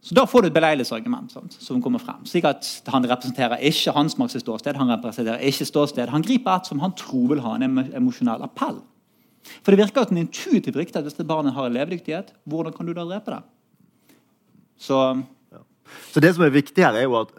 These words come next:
Speaker 2: det er klart at, ehm, det er sikkert mange som, altså når de leste Hareide sitt innlegg, tenker at, eh, Sondre Hansmark sin posisjon er ganske ekstrem, sant? For det, det, det ha-, bildet Hareide tegner opp, det er, ja, ok,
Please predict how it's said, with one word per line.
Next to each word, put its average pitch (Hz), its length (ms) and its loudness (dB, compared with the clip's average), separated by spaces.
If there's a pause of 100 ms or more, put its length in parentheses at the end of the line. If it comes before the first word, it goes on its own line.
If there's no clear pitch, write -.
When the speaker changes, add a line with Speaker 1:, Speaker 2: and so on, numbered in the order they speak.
Speaker 2:
det 135 140 2
er - 80 -14
klart 143 100 2
at, 117 320 -4
ehm, 107 400 -2 (720)
det 127 80 0
er 131 80 0
sikkert 165 180 4
mange 131 640 2
som, 110 320 -2 (320)
altså 131 160 -4
når 123 160 4
de 120 40 4
leste 123 600 2
Hareide 110 500 0
sitt 98 240 -6
innlegg, 104 600 0 (500)
tenker 120 560 -2
at, 98 260 -2 (520)
eh, 90 360 -4 (300)
Sondre 120 320 -2
Hansmark 147 540 -2
sin 110 100 -8
posisjon 110 560 -6
er 98 80 -4
ganske 95 240 -4
ekstrem, - 480 -6 (100)
sant? 156 200 -6
For 147 80 0
det, 131 280 0
det, 143 200 4
det 131 300 0
ha-, 127 120 -2
bildet 123 380 2
Hareide 113 340 0
tegner 104 320 -4
opp, 101 140 -4
det 117 180 0
er, 101 80 0 (460)
ja, 135 100 2
ok, 156 160 0